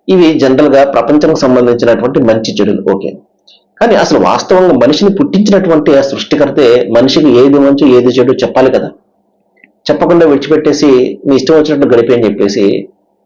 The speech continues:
అది, ఆ, అది న్యాయ సూత్రానికి విరుద్ధం కదా. కాబట్టి ఖురాన్లో ఒక సందర్భంలో ఏం చెప్పాడంటే, "రబ్బున్నల్లజీ అత ఖలక కుల్ల షైఇన్ సుమ్మ హదా" అంటాడు. సమస్తాన్ని సృష్టించి ఆపై మార్గ నిర్దేశన చేసిన వాడే, మార్గం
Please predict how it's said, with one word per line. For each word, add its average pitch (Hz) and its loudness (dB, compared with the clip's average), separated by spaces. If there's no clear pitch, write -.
అది, 104 2
ఆ, 80 -2
అది 123 0
న్యాయ 117 2
సూత్రానికి 156 0
విరుద్ధం 131 0
కదా. 120 -2
కాబట్టి 160 0
ఖురాన్లో 160 0
ఒక 156 -4
సందర్భంలో 127 0
ఏం 113 -2
చెప్పాడంటే, 113 0
"రబ్బున్నల్లజీ 156 2
అత 147 -2
ఖలక 120 -2
కుల్ల 117 -2
షైఇన్ 113 -6
సుమ్మ 110 -4
హదా" 98 -4
అంటాడు. - -12
సమస్తాన్ని 165 0
సృష్టించి 165 0
ఆపై 127 0
మార్గ 123 0
నిర్దేశన 131 0
చేసిన 107 -2
వాడే, 85 -2
మార్గం 127 0